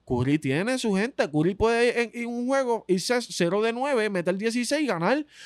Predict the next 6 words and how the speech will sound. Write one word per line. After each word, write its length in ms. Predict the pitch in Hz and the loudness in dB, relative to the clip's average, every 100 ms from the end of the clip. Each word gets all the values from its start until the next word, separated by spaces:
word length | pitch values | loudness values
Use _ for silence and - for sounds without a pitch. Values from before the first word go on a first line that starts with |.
| - _ | -20 _
Giannis 560 | 160 151 208 285 233 170 | -2 2 2 0 0 2
no 180 | 151 | 2
podía 460 | 139 202 170 277 254 | 6 6 6 4 4
hacer 280 | 170 202 202 | 2 2 4
eso. 380 | 240 277 254 | 4 4 2
K 100 | 196 | 2